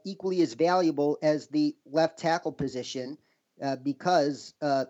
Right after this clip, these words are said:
they, like, give you stability and they,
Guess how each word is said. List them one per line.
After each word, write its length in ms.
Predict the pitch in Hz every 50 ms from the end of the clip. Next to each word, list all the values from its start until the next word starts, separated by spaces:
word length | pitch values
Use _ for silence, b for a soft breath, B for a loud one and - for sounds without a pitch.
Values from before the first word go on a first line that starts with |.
| -
they, 280 | 139 151 160 160 156 -
like, 420 | - 165 113 156 160 151 151 - -
give 200 | 165 170 147 143
you 120 | 160 151
stability 720 | 143 - - - 147 127 143 147 147 151 156 160 170 165
and 120 | 160 147 147
they, 300 | 156 151 151 151 143